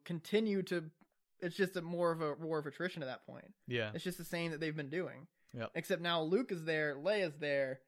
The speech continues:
Speaker 1: If they both know that they're sisters, which I feel like Vader wouldn't allow Luke to know he had a
Speaker 2: No,
Speaker 1: sister.
Speaker 2: no.
Speaker 1: 'Cause he didn't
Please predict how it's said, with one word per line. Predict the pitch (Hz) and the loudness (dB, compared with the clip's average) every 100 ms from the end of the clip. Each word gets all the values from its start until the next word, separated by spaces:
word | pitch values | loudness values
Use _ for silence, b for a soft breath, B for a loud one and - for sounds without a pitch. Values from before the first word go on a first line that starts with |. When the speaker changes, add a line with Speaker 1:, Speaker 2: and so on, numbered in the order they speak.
| _ _ _ | _ _ _
Speaker 1:
If | 151 | 2
they | 208 | 2
both | 208 180 185 202 | 6 6 6 6
know | 185 175 | 2 2
that | 185 | 2
they're | 175 | -2
sisters, | 156 170 220 | -2 -6 -6
which | 190 185 | -4 -4
I | |
feel | 175 269 339 | -2 -2 4
like | 311 226 - _ _ _ _ _ _ _ _ _ - | 6 6 2 _ _ _ _ _ _ _ _ _ -10
Vader | 156 180 254 262 | 0 6 6 6
wouldn't | 214 208 | 6 6
allow | 190 170 175 165 | 4 4 4 4
Luke | 165 147 | 2 -2
to | 165 | -4
know | 151 147 | 0 2
he | 147 | 2
had | 139 | 0
a | |
Speaker 2:
No, | 131 113 | 2 2
Speaker 1:
sister. | 101 120 - _ | 2 -12 -14 _
Speaker 2:
no. | 120 101 | -8 2
Speaker 1:
'Cause | 196 | 6
he | 302 | 8
didn't | 466 190 | 8 4